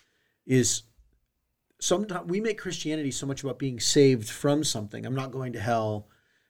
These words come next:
Uh, I'm a better life, whatever. But the real goal is about being saved for something, and that's for a relationship. And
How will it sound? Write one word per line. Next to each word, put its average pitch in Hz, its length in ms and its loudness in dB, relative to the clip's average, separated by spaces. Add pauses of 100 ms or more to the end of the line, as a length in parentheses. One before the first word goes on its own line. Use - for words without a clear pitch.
(140)
Uh, 107 340 -4
I'm 113 280 -10
a 117 40 -12
better 117 260 -6
life, 113 340 -6
whatever. 110 480 -4 (500)
But 123 140 2
the 123 80 -6
real 185 180 6
goal 131 300 0
is 117 80 -8
about 117 200 -4
being 123 140 2
saved 117 320 2
for 202 300 2
something, 113 420 -8
and 117 80 -4
that's 143 180 0
for 143 260 0
a 120 40 0
relationship. 113 720 -4
And 120 220 -6